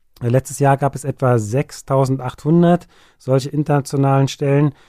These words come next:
Also vergleichsweise wirklich wenig im Vergleich zu den fünfundsechzigtausend KollegInnen, die ich habe. Ich kann dir sogar das Durchschnittsalter der KollegInnen sagen.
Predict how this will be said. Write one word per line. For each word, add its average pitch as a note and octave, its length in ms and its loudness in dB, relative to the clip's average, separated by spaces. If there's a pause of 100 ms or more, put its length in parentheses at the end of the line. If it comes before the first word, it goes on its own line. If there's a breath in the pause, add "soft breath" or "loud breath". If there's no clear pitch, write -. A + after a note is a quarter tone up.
(240 soft breath)
Also A2 160 -8
vergleichsweise B2+ 720 0
wirklich B2+ 460 -4
wenig C3+ 640 2
im B2 160 -2
Vergleich A#2 400 -6
zu - 100 -8
den A#2 100 0
fünfundsechzigtausend A#2 1000 -4 (480)
KollegInnen, A2+ 800 -2
die G2 80 -10
ich G2 160 -10
habe. F#2+ 320 -10 (540 soft breath)
Ich A#2+ 100 -16
kann D#3 140 2
dir E3 40 4
sogar D#3 420 4 (140)
das - 160 -10
Durchschnittsalter C#3 600 -2
der F#2+ 100 -10
KollegInnen G2+ 560 -6
sagen. C3 360 0